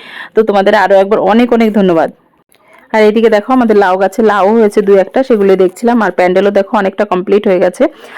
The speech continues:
আর বিকেলের মধ্যে মোটামুটি পুরো প্যান্ডেল, আহ, মানে কিছুটা কমপ্লিট করে দিয়ে যাবে, আর বাকি যা কিছু বাকি থাকবে জন্মদিনের আগের দিন কমপ্লিট করবে।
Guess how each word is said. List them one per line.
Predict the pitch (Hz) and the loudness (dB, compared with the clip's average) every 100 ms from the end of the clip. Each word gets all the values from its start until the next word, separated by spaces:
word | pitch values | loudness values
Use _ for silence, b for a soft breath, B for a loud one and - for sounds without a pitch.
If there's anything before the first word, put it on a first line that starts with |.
| B | B
আর | - | -4
বিকেলের | 214 226 240 254 | 0 0 2 2
মধ্যে | 240 220 | 2 0
মোটামুটি | 226 220 226 226 240 | 0 -2 -2 0 -2
পুরো | 233 226 226 | 0 -2 0
প্যান্ডেল, | 220 196 208 214 | 0 0 0 0
আহ, | - 208 196 | -2 -2 -2
মানে | 202 208 | -2 -2
কিছুটা | 254 - 254 | -4 -4 -2
কমপ্লিট | 262 233 240 254 | -2 -2 -2 -2
করে | 269 247 | 0 0
দিয়ে | 247 | 0
যাবে, | 254 285 | 0 0
আর | 285 | 0
বাকি | 220 202 214 | -2 -4 -4
যা | 208 202 | -4 -4
কিছু | 214 220 | -4 -4
বাকি | 208 208 | -4 -4
থাকবে | 220 254 220 311 | -4 -4 0 0
জন্মদিনের | 240 196 190 196 202 | 0 -2 -2 -2 -2
আগের | 202 180 185 | -2 -4 -4
দিন | 196 | -4
কমপ্লিট | 196 180 196 196 | -4 -4 -4 -4
করবে। | - 185 | -4 -4